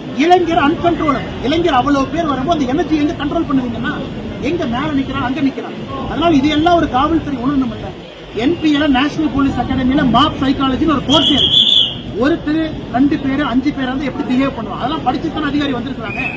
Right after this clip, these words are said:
படிக்காம எங்க ஐ பி எஸ் வந்திருக்கிறாங்க. அதனால் இளைஞர்கள் அதிகமாக சேரும் இடத்துல யாரு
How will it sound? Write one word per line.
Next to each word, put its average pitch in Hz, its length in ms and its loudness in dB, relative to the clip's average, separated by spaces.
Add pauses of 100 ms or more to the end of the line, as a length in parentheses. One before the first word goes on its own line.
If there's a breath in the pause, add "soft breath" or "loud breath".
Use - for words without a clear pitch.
(220)
படிக்காம 302 380 0
எங்க 269 140 0
ஐ 269 100 0
பி 294 80 0
எஸ் 247 180 -4
வந்திருக்கிறாங்க. 214 440 -6 (480)
அதனால் 254 320 2 (140)
இளைஞர்கள் 285 580 2
அதிகமாக 254 460 -2 (100)
சேரும் 254 320 0
இடத்துல 202 300 -6 (540)
யாரு 294 220 4